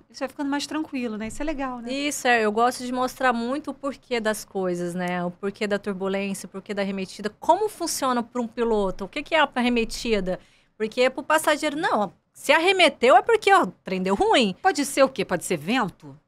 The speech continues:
Speaker 2: Pode ser limite, porque as aeronaves têm pro-,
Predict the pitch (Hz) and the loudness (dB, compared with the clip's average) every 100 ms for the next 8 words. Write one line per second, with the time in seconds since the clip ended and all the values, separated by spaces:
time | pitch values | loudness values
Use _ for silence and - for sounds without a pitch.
0 | _ _ _ 330 320 302 - 277 233 262 | _ _ _ 2 2 0 0 0 0 -2
1 | 269 285 - - 247 233 220 220 226 220 | -2 -4 -4 2 4 4 4 2 0 2
2 | 220 220 220 226 214 214 | 2 2 -4 -4 -4 -2